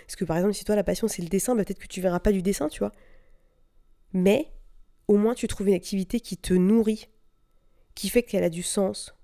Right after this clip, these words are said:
que t'as un pourquoi, que t'as une mission claire, que tu sais où tu veux aller.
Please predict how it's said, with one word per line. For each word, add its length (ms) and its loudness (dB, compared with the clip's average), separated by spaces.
que 80 0
t'as 100 0
un 80 4
pourquoi, 400 2
que 120 0
t'as 120 0
une 100 0
mission 300 0
claire, 460 -4
que 100 -4
tu 180 -4
sais 260 4
où 80 4
tu 200 -8
veux 140 0
aller. 240 0